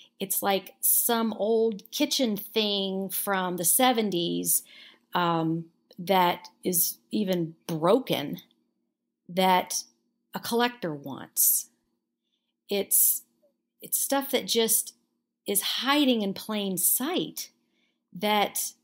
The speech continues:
is there for the picking if you know what it's worth. So I think this commenter just doesn't understand that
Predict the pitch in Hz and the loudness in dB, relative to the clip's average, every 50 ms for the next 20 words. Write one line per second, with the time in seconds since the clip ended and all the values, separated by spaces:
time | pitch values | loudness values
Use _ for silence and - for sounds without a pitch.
0 | _ _ _ _ _ _ _ _ _ _ 220 202 202 190 269 294 320 294 - 269 | _ _ _ _ _ _ _ _ _ _ -6 -4 2 2 4 4 4 2 2 0
1 | 247 220 226 - - 381 381 - 277 247 233 226 - 233 269 262 - 240 247 247 | -2 -2 -4 -4 -4 -6 -2 0 0 0 0 2 0 0 0 0 2 2 2 4
2 | 233 214 202 185 190 214 247 262 277 269 262 240 214 175 160 160 180 185 196 190 | 4 2 2 2 2 4 4 4 6 6 6 4 4 2 0 0 0 0 0 0
3 | - - 185 170 165 208 262 311 277 - - - - - - _ _ _ _ _ | -2 -6 -4 0 2 2 4 4 2 0 -4 -10 -14 -16 -16 _ _ _ _ _
4 | _ _ _ _ _ - - - - - _ _ _ - - - - 226 214 208 | _ _ _ _ _ -20 -20 -20 -20 -20 _ _ _ -2 -2 0 2 4 4 6
5 | 196 190 185 185 185 - _ _ _ - - - - 202 190 - 254 254 247 247 | 6 6 4 4 0 -6 _ _ _ -20 -12 -4 -4 -4 0 2 4 2 2 2
6 | - 220 208 202 - - - - - _ _ _ _ _ - - - 226 233 233 | 0 0 0 2 2 2 2 0 -4 _ _ _ _ _ -14 -6 -2 -2 0 0
7 | 214 202 190 190 196 190 180 180 185 175 - - _ _ - 208 220 214 214 - | 0 0 0 -2 -2 -4 -2 0 0 0 0 -2 _ _ 0 2 2 2 0 -2
8 | - 196 185 185 170 - - - - 220 214 226 233 220 202 180 170 170 170 170 | -2 -2 -2 0 0 2 2 2 2 2 2 2 2 2 2 0 0 0 0 -2
9 | 165 - _ _ _ _ _ _ _ - - - 175 185 185 180 175 170 - - | -4 -6 _ _ _ _ _ _ _ -20 -18 -8 -2 2 2 4 4 4 2 2
10 | - - - - | 0 0 0 0